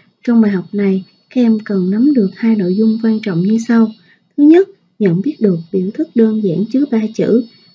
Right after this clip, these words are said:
Thứ hai là biết tính giá trị một biểu thức đơn giản có chứa ba chữ. Và bây giờ, chúng ta sẽ cùng nhau tìm hiểu bài học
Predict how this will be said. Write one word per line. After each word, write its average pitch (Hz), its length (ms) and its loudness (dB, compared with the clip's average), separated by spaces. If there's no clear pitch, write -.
Thứ 302 160 2
hai 247 360 4
là 185 260 -4
biết 285 300 0
tính 285 340 0
giá 285 160 0
trị 175 260 -2
một 170 240 -4
biểu 180 140 -2
thức 311 240 -4
đơn 214 320 0
giản 165 200 -4
có 262 200 -6
chứa 285 160 -4
ba 220 240 -4
chữ. 233 280 -2
Và 190 100 -4
bây 214 140 2
giờ, 202 200 2
chúng 262 180 -2
ta 254 100 -2
sẽ 233 180 -8
cùng 202 200 -4
nhau 220 220 -4
tìm 185 160 -2
hiểu 190 240 -4
bài 202 140 -2
học 180 140 -4